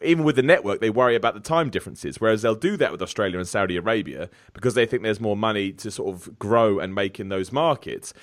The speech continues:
And again, Emil, given that you're on the line, that's also the reason you probably struggle to find it on T V, because I would assume W W E just doesn't assume that Denmark is a big wrestling town.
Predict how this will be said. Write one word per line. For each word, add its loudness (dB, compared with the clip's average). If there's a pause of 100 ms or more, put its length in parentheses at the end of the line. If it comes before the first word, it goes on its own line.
(160)
And 8
again, 6
Emil, 2
given 0
that -2
you're 4
on 4
the 2
line, 2 (220)
that's 4
also 4
the 4
reason 2
you 2
probably 4
struggle 2
to -4
find 4
it 0
on 0
T -2
V, 2
because -2
I 6
would 6
assume 0 (280)
W 8
W 6
E 2
just -4
doesn't 4
assume 2
that -2
Denmark 4
is 0
a 2
big 2
wrestling 0
town. 2